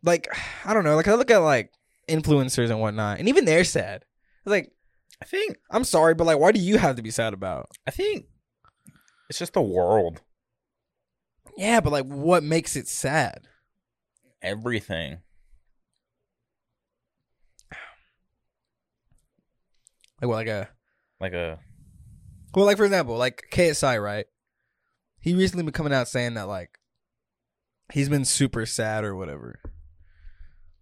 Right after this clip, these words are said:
Speaker 1: And, like, and then I was like, and then thinking about it, I'm just like, "Damn." Well, like, like, no offense, homie, but, like, why are you sad? Like, you're literally, like, on top of the world.
Speaker 2: <laughs>
Speaker 1: Like, you're literally, like, one of the most, like, not rich people, but,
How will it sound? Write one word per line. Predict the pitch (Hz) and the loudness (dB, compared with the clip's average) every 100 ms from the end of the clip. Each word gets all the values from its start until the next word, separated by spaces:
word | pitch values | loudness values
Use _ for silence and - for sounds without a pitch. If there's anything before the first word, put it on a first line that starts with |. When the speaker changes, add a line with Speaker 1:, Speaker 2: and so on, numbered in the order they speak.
| _ _ _ _ _ _ | _ _ _ _ _ _
Speaker 1:
And, | 135 151 | -6 0
like, | 170 151 - _ _ | 0 -2 -8 _ _
and | 165 | 0
then | 185 | 2
I | 180 | 4
was | 165 | 4
like, | 127 - - _ - | 2 -2 -14 _ -6
and | 156 | -4
then | 151 | 0
thinking | 185 165 | 0 2
about | 131 | 0
it, | 127 | 0
I'm | |
just | 123 123 | -4 -6
like, | 98 - _ _ 131 | -8 -12 _ _ -10
"Damn." | 139 180 113 69 - _ _ _ _ _ _ _ _ _ _ _ _ | -2 -2 -2 -6 -18 _ _ _ _ _ _ _ _ _ _ _ _
Well, | 165 185 117 | -10 -8 -4
like, | 131 120 - _ - | -2 -2 -6 _ -8
like, | 127 123 | -6 4
no | 240 165 | 6 6
offense, | - 220 196 - | 6 6 6 2
homie, | 151 147 143 131 | 2 2 0 0
but, | 131 | 0
like, | 120 113 | 0 2
why | 185 | 4
are | 151 | 4
you | 117 196 | 2 0
sad? | 214 - 107 92 104 | 0 -2 -4 -8 -2
Like, | 135 | 0
you're | 175 269 | 4 8
literally, | 208 185 | 8 8
like, | 170 | 6
on | - | 8
top | 143 190 | 6 8
of | 180 | 8
the | |
world. | 202 - | 8 10
Speaker 2:
<laughs> | |
Speaker 1:
Like, | 220 | 8
you're | 285 | 8
literally, | 247 240 | 8 8
like, | 208 170 | 6 4
one | 170 185 | 2 2
of | |
the | 180 | 4
most, | 190 165 | 2 4
like, | 147 120 _ _ _ _ _ _ _ _ _ - | 2 0 _ _ _ _ _ _ _ _ _ 0
not | 220 147 | 2 2
rich | 147 170 | 0 -2
people, | 143 123 120 | -6 -8 -8
but, | 110 117 107 - | -4 -4 -4 -8